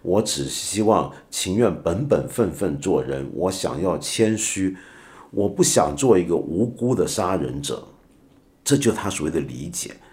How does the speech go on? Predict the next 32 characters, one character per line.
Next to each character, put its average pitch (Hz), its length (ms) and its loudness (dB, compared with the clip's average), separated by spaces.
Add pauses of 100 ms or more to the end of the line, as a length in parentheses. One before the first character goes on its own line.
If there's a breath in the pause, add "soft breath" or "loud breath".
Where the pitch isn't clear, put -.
(480 soft breath)
他 117 180 2
要 110 280 8
怎 - 140 0
么 98 120 0
做 147 240 6
才 90 200 0
行 92 260 0
呢？ 95 160 -2 (200)
李 80 200 0
厄 92 120 8
代 87 180 4
夫 87 140 -4
听 92 220 -4
完 80 120 0
他 90 120 -4
讲 71 280 -4
一 73 40 -6
大 73 220 -2
通 78 220 -6
之 87 120 -10
后 80 220 -4 (440 loud breath)
，“那 147 120 4
你 107 200 6
有 143 140 8
什 143 200 2
么 87 100 -2
想 92 300 -2
法？ - 280 -6 (140)
走 123 180 4
什 113 200 2
么 78 120 -2
路 110 340 0